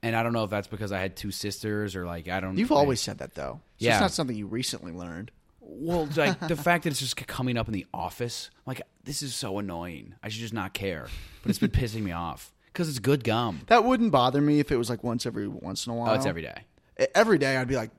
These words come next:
Speaker 2: "Buy your own damn gum."
Speaker 1: She's like, "Oh, I didn't have lunch. Oh, my mom, my breath." And she's like, "Oh, the
Speaker 2: I didn't have
Speaker 1: coffee.
Speaker 2: lunch.
Speaker 1: Oh, the
Speaker 2: I
Speaker 1: coffee. Oh, my coffee breath." I'm like, "Just"
Speaker 2: Buy your own.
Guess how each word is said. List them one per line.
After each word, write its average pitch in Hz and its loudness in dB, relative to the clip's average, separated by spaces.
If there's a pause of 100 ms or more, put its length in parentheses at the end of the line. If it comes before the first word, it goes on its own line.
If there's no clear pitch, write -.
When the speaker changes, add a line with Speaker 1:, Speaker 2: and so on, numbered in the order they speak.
(120)
Speaker 2:
"Buy 104 -4
your 104 -2
own 95 -6
damn 87 -8
gum." 82 -8
Speaker 1:
She's 185 -2
like, 185 6
"Oh, 202 6
I 202 4
didn't 220 -2
have 208 -2
lunch. 208 -2
Oh, 196 0
my 196 -2
mom, 196 -6
my 196 -4
breath." 196 -6
And 175 -2
she's 170 -4
like, 202 0
"Oh, 196 4
the 208 2
Speaker 2:
I 190 4
didn't 233 6
have 208 8
Speaker 1:
coffee. - 4
Speaker 2:
lunch. 220 2
Speaker 1:
Oh, 202 4
the 185 2
Speaker 2:
I 165 0
Speaker 1:
coffee. 190 2
Oh, 180 0
my 175 -4
coffee 180 -8
breath." 160 -4
I'm - -16
like, 139 -12
"Just" 240 -6 (360)
Speaker 2:
Buy 120 6
your 151 6
own. 151 4